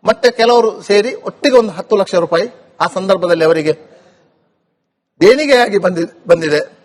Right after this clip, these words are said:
ಅದನ್ನು ಅವರು ಡೆಪಾಸಿಟ್ ಇಟ್ಟಿದ್ದಾರೆ. <coughs> ಎರಡ್ ಸಾವಿರದ ಹದಿನಾರರವರೆಗೆ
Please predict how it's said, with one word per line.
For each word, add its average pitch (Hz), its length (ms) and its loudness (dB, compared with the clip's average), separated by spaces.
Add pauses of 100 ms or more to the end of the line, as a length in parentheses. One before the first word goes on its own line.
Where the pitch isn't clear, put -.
(420)
ಅದನ್ನು 233 280 2
ಅವರು 220 120 0
ಡೆಪಾಸಿಟ್ 170 460 -2
ಇಟ್ಟಿದ್ದಾರೆ. 92 540 -14 (1300)
<coughs> - 580 -2
ಎರಡ್ 180 260 -2
ಸಾವಿರದ 285 240 4
ಹದಿನಾರರವರೆಗೆ 233 760 0